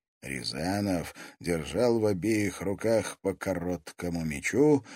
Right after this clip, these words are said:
его спутница была вооружена длинной пикой из черного стекла.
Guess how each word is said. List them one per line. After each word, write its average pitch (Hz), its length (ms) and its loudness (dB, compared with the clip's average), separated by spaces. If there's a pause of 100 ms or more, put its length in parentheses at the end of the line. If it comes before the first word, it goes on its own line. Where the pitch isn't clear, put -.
(160)
его 110 380 6
спутница 143 760 0
была 139 260 6
вооружена 127 580 4
длинной 113 800 2
пикой 76 720 -4
из 64 60 -4
черного 65 760 -6
стекла. - 720 -4